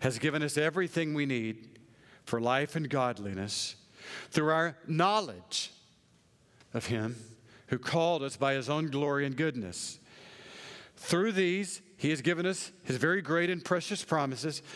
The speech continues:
so that through them," the promises,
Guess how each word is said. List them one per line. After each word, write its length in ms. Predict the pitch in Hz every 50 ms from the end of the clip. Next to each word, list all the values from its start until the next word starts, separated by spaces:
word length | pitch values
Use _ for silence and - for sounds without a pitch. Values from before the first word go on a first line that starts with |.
| - - - -
so 260 | - - - 175 170
that 240 | 160 165 180 170 -
through 500 | - - - 180 180 190 208 226 220 202 - - - -
them," 540 | - 139 113 185 180 160 156 165 185 185 170 - - - - - - -
the 60 | -
promises, 680 | - - - 170 151 143 139 - - 131 131 139 - -